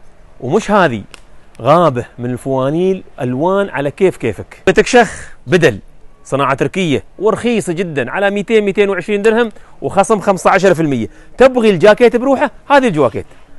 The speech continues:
على مية ومية وعشرين درهم وخصم خمسة عشر في المية. في السلال هاي تشوفونها،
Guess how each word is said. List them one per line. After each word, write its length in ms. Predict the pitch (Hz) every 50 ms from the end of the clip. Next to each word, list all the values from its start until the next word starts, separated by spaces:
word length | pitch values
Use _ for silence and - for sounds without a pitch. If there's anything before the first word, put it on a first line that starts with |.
| - -
على 260 | 147 190 202 196 190
مية 320 | 214 247 262 277 302 277
ومية 360 | 247 - 170 165 180 220 240
وعشرين 400 | 240 214 175 185 - 220 240 247
درهم 300 | 226 269 277 285 330 311 - - - - - - - -
وخصم 380 | - - - 190 - - 214 202
خمسة 300 | - 196 185 - - 180
عشر 200 | 180 165 170 139
في 60 | 135
المية. 240 | 120 107 104 98 -
في 60 | -
السلال 440 | - - - 185 208 247 233 196 165
هاي 220 | 165 175 170 156
تشوفونها، 560 | 131 - 170 151 - 220 190 156 165 202 -